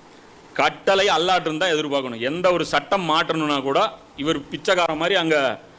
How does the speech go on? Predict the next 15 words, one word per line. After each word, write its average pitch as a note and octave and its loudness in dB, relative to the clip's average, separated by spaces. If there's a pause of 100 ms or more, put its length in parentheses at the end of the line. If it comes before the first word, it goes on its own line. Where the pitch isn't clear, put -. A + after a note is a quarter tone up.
(200)
அல்லாஹ்வை E3 2
சார்ந்து E3+ 0
இப்படி D3+ -2
நின்னுட்டு E3 -6
இருப்பாரு. D3 2
அல்லாஹ் E3+ 0
ஏதோ D#3 2
ஒரு E3+ 0
க-, D3 -2
உத்தரவு D3 0
போடுவான், F#3+ 0 (340)
அதை D3 2
நடைமுறைப்படுத்திக்குவாரு. D#3+ 0
அதனால E3 2
பாத்தீங்கன்னா, E3+ 0